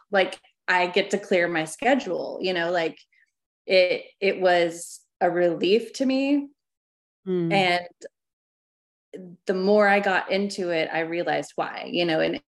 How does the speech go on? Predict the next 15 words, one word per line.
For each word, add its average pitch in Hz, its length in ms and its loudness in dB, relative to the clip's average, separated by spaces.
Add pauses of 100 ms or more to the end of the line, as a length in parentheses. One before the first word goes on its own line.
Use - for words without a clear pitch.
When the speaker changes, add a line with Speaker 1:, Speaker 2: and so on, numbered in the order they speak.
(140)
Speaker 1:
and 185 140 0
it, - 140 -4 (140)
it, 196 240 0
then 214 300 2
it, 208 200 -2 (220)
you 185 100 -6
know, 165 100 0
it's 180 160 -2
mixed 277 340 4
with 214 200 -4
grief 170 400 -8
and 175 120 0
it's 175 180 -4
mixed 226 400 -2
with 180 220 -2